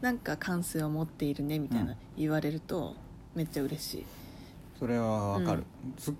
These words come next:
Speaker 2: 込む時のさ、
Speaker 1: うん。
Speaker 2: この言葉のチョイスっていうのも、
Speaker 1: うん。
Speaker 2: なんか普通の一般的なじゃないけど、
Speaker 1: はいはい。
Speaker 2: そういうのじゃなくて、別角度から言おうとしたりする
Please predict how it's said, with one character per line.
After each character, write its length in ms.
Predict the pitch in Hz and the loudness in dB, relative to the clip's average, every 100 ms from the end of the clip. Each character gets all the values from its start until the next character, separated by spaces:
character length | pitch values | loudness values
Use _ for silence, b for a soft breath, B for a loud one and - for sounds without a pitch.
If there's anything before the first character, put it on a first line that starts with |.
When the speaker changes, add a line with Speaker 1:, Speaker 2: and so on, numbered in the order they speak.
| - | 0
Speaker 2:
込 100 | 175 | 4
む 180 | 156 151 | 6 6
時 240 | 135 117 | 4 4
の 140 | 107 98 | 2 0
さ、 240 | - 170 | 0 2
Speaker 1:
う 20 | |
ん。 220 | 180 160 - - | 2 0 -2 -8
Speaker 2:
こ 140 | - 107 | 0 2
の 300 | 101 101 92 - - - - - | 2 2 -2 -8 -14 -14 -12 4
言 280 | - 139 147 | 8 10 12
葉 120 | 147 | 12
の 160 | 139 | 12
チ 120 | 127 156 | 12 10
ョ 80 | |
イ 60 | 131 | 8
ス 140 | - | 6
っ 40 | 85 | -4
て 200 | - - | -2 4
い 40 | |
う 100 | 180 | 6
の 80 | 156 | 6
も、 160 | 143 92 | 4 2
Speaker 1:
う 40 | |
ん。 20 | |
Speaker 2:
な 100 | 90 | 2
ん 80 | 92 | 0
か 220 | - - - | -2 -6 -4
普 100 | 277 | -6
通 140 | - 120 110 | -2 0 4
の 220 | 110 104 - B B B B - - | 4 2 -2 B B B B -16 4
一 120 | 139 120 - | 4 4 6
般 200 | 120 113 | 6 6
的 180 | 107 113 | 6 6
な 160 | 110 107 | 6 6
じ 60 | |
ゃ 40 | 98 | 4
な 120 | 98 | 4
い 60 | |
け 80 | 95 | 2
ど、 80 | 92 | -4
Speaker 1:
は 60 | - | 4
い 80 | |
は 60 | 123 | 6
い。 40 | |
Speaker 2:
そ 40 | 143 | 8
う 40 | |
い 20 | |
う 40 | 135 | 8
の 40 | |
じ 100 | 123 | 8
ゃ 40 | 135 | 6
な 120 | 143 | 6
く 80 | - | 6
て、 80 | 127 | 8
別 320 | 123 - 175 | 8 8 8
角 320 | 185 202 208 | 8 8 8
度 120 | 196 | 8
か 140 | 190 202 | 10 10
ら 140 | 208 | 12
言 180 | - 143 | 12 12
お 40 | |
う 40 | 139 | 12
と 120 | 107 | 8
し 100 | - | 0
た 100 | 123 | -2
り 80 | - | -2
す 160 | - | -4
る 80 | - | -8